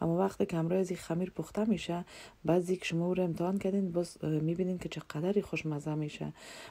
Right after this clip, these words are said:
به خاطر از این کباب کاملاً همراهش دم می‌گیره و بسیار نرم خوبش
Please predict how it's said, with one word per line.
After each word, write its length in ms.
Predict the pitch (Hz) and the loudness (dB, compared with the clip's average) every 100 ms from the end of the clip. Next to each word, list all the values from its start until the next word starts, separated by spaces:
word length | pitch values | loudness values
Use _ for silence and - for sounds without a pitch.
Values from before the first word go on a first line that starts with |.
| - | -6
به 280 | 160 160 160 | 0 2 2
خاطر 260 | 156 165 170 | 2 2 2
از 120 | 170 | 2
این 100 | 175 | -2
کباب 420 | - 160 156 202 - | -2 -2 0 0 -2
کاملاً 400 | - 156 185 175 | -4 -2 0 0
همراهش 260 | 156 160 165 | 2 2 2
دم 220 | 156 160 | 0 0
می‌گیره 480 | 185 196 202 208 202 | 0 0 2 4 2
و 220 | 185 185 | 2 -2
بسیار 340 | 165 - 170 | -2 -2 0
نرم 320 | 165 170 190 190 | 0 0 0 -2
خوبش 520 | - - 190 196 | -4 -2 4 2